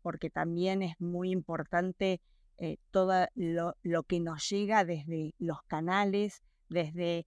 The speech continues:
los estilistas, o sea, tenemos como distintos sectores, eh, en, en lo que representa nuestro público que escuchamos, y básicamente a través...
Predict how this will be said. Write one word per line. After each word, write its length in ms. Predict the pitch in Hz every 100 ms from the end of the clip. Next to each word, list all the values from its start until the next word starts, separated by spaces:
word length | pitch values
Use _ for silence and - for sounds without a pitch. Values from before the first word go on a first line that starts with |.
| _ -
los 280 | 165 -
estilistas, 1080 | 143 - 165 160 196 214 _ - 214 220 - _ -
o 120 | 160
sea, 320 | - 180 170 - -
tenemos 360 | 175 185 185
como 280 | - 196 180
distintos 560 | 170 - 214 214 226 214
sectores, 840 | 185 - - 180 185 202 185 - -
eh, 200 | 175 160 - _ _ - -
en, 320 | - 175 165 -
en 160 | 180 165
lo 100 | 160
que 180 | 175 165 - _ -
representa 720 | 185 175 165 - 190 202 185
nuestro 360 | 170 - 165
público 500 | 151 180 185 185 180
que 80 | 160
escuchamos, 800 | 151 170 - 190 190 208 240 - _ _ _ _
y 320 | 196 190 185
básicamente 720 | 180 233 - - 202 202 240 233
a 60 |
través... 560 | 190 175 175 202 -